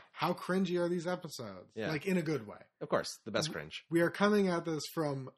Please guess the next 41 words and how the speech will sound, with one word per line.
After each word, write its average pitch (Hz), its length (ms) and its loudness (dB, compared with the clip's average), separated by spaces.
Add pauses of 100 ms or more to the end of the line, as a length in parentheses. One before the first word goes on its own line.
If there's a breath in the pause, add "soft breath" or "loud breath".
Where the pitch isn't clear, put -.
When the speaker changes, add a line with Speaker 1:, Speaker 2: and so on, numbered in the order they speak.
(140)
Speaker 1:
an 139 120 -4
adoring 139 640 0
stance. 101 580 -6
When 156 160 -2
we 214 120 6
say 233 220 0
cringy, 160 480 0
we 151 140 0
don't 135 340 -4
mean 120 260 -8
bad. 104 420 -10 (160)
Speaker 2:
No. 95 260 -4 (520)
Speaker 1:
The 175 300 -6
intention 156 760 -2
is 123 200 -8
for 127 200 -8
us 110 140 -12
to 113 100 -16
cringe. - 480 -20 (180)
Speaker 2:
Yeah, 127 220 4 (100)
we 185 180 4
mean, 180 220 6
like, 131 240 2
the, 104 380 -4 (480)
it's 147 120 -2
a 139 60 -4
feeling 170 300 2
I 95 100 4
feel 87 340 -4 (280)
inside 110 360 2
of 95 80 -6
me, 98 60 -4
like, 90 240 -4
I 85 300 -2
need 82 160 -12
to - 60 -20
tense - 380 -10
up 87 100 -2
Speaker 1:
Yes. - 80 -8
Speaker 2:
right 78 200 -6
now. 76 180 -12